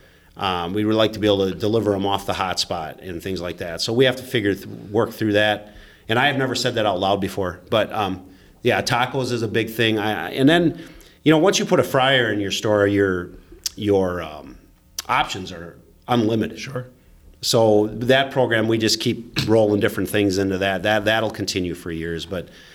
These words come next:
Speaker 1: I think in, you know, if you look out ten years on food service,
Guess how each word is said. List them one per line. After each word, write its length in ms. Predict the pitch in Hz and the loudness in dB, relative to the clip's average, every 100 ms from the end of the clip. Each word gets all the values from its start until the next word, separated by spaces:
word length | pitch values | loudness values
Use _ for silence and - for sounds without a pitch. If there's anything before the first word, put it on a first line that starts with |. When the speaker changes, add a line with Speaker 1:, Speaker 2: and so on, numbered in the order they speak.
| - - - | -20 -20 0
Speaker 1:
I 100 | 156 | 2
think 200 | 202 - | 2 0
in, 400 | 151 127 127 - | -2 -2 -4 -6
you 140 | 143 | 0
know, 140 | 127 120 | 4 4
if 120 | 120 | 4
you 80 | 151 | 4
look 180 | 151 147 | 4 4
out 500 | 127 120 - - - | 2 2 -6 -10 -2
ten 220 | 131 127 | 0 2
years 260 | 120 120 107 | 4 4 2
on 160 | 104 | 0
food 260 | 101 123 113 | 0 0 2
service, 560 | 120 107 104 101 - | 2 4 2 0 -4